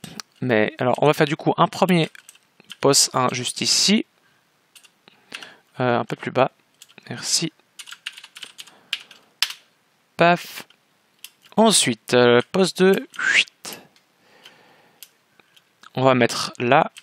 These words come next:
Comme ça, on prend pas trop loin non plus. Ok, puis maintenant,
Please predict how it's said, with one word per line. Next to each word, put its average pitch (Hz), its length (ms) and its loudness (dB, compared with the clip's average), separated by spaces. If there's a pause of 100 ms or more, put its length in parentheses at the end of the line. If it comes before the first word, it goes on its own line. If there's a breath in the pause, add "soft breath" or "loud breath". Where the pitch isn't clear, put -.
(200)
Comme 123 120 -14
ça, - 140 0
on 117 140 0
prend - 160 -10
pas 123 120 0
trop - 200 -4
loin 123 100 0
non 120 140 -4
plus. - 200 -6 (3500 loud breath)
Ok, - 320 0
puis - 140 -8
maintenant, 139 340 2